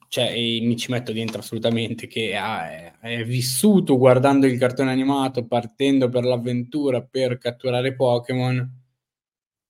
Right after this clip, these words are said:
improvvisamente in una calda estate del duemilasedici, cioè ormai è quasi otto anni che c'è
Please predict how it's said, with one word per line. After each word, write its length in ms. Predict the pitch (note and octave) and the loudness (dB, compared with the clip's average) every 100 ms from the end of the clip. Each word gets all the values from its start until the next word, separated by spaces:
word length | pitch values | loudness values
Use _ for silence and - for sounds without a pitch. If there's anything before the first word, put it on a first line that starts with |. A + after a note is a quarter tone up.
| _ | _
improvvisamente 1300 | D3 C3+ C#3+ D3 D3 D3 D3 D3 C#3 D#3 D3+ - - _ _ _ - | -2 2 2 4 6 6 6 4 4 6 6 4 -12 _ _ _ -4
in 200 | C#3+ C#3+ | 0 2
una 300 | D3 C3 - | 2 0 0
calda 480 | F#3 F#3+ E3+ D3+ D3 | 2 4 4 2 0
estate 600 | C#3 - D3+ D3 D3 C3+ | 0 4 4 4 0 -2
del 200 | C3 B2+ | 0 0
duemilasedici, 1000 | C3 C3+ B2 - C3+ A#2 A#2 - A#2+ B2 | 0 0 -2 -2 -2 -2 -4 -4 -6 -6
cioè 140 | - A#2 | -4 -2
ormai 340 | A#2 B2+ B2+ | 0 -2 -2
è 400 | A2+ A2+ A2 A2 | -2 -4 -4 -6
quasi 460 | A2 A2+ A2+ A#2 A#2 | -2 -2 0 -2 -2
otto 400 | A2+ A2+ _ A#2+ | -6 -10 _ -2
anni 440 | A#2+ A#2 A2+ A2 | -2 -2 -4 -6
che 120 | G#2 G#2 | -8 -12
c'è 140 | - | -14